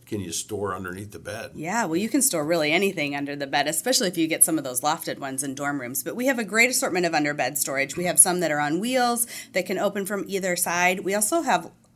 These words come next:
Speaker 2: long, flat, shallow drawers that can stack on top of each other and have, like, an extra s-,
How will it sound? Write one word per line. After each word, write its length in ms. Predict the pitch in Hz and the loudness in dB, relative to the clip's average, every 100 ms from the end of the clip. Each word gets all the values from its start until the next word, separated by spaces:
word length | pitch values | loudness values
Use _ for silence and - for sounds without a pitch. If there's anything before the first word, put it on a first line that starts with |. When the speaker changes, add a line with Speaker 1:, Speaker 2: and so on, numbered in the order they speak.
| _ - | _ -8
Speaker 2:
long, 600 | 180 180 196 247 311 320 | 2 4 6 6 4 4
flat, 580 | - - 196 202 214 | -2 0 4 4 2
shallow 500 | - 196 180 175 180 | -2 2 2 4 2
drawers 680 | 165 170 180 156 113 139 - - - - | 0 -2 -2 0 -2 -6 -8 -10 -16 -2
that 140 | 175 170 | -2 0
can 140 | 165 | 0
stack 300 | 160 156 151 | 4 2 2
on 120 | 160 | 0
top 260 | 151 139 - | 0 -2 -2
of 100 | 156 | -6
each 160 | 151 | -4
other 180 | 160 156 | -4 -2
and 300 | 156 147 127 - | 0 -2 -4 -10
have, 260 | - 180 180 | -6 -4 0
like, 340 | 160 160 - - | -2 -2 -10 -2
an 260 | 170 160 160 | -2 -2 -2
extra 680 | 175 - - 170 156 143 151 - - - | -2 0 2 2 2 0 -4 -18 -20 -6
s-, 180 | - | -4